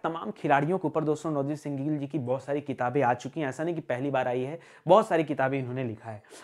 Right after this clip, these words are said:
हाल ही में चर्चित पुस्तक ऑपरेशन खत्म किसने लिखा है, तो मैंने थोड़ी देर पहले आपको बताया था कि ऑपरेशन खत्म जम्मू कश्मीर पुलिस के द्वारा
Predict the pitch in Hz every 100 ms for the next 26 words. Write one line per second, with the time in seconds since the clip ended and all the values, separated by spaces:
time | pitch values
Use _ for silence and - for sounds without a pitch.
0 | - 160 160 160 156 160 156 185 170 165
1 | 185 - 156 151 147 - 123 - 214 -
2 | 190 170 175 165 170 160 165 175 - -
3 | 160 170 170 165 170 175 147 156 147 131
4 | 120 139 147 135 151 - - 190 175 175
5 | 196 247 247 226 220 226 196 113 156 254
6 | 247 220 220 214 175 185 - 165 160 170